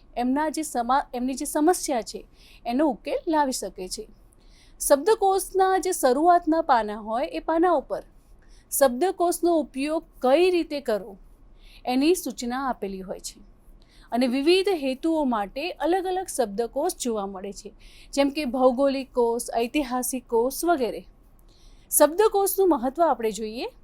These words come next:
કે શબ્દકોષ એ સ્વ અધ્યયન માટે ખૂબ જ ઉપયોગી છે. કે વિદ્યાર્થી કે શિક્ષક કોઈ એકમનું અધ્યયન કરતા હોય ત્યારે કોઈક શબ્દની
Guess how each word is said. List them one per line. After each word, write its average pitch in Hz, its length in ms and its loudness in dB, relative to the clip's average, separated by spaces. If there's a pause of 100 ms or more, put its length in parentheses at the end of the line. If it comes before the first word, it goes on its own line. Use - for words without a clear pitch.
(420)
કે 370 120 0
શબ્દકોષ 339 800 0
એ 320 160 -4
સ્વ 285 260 0
અધ્યયન 285 520 4
માટે 269 420 -2
ખૂબ 320 440 -2
જ 277 120 0
ઉપયોગી 196 400 -8
છે. - 260 -14 (1300)
કે 240 60 -8
વિદ્યાર્થી 311 600 4
કે 359 140 0
શિક્ષક 302 560 -2
કોઈ 359 400 -4
એકમનું 277 640 -2
અધ્યયન 277 500 0
કરતા 240 380 -2
હોય - 240 -10 (800)
ત્યારે 240 200 4
કોઈક 320 360 -2
શબ્દની 254 680 0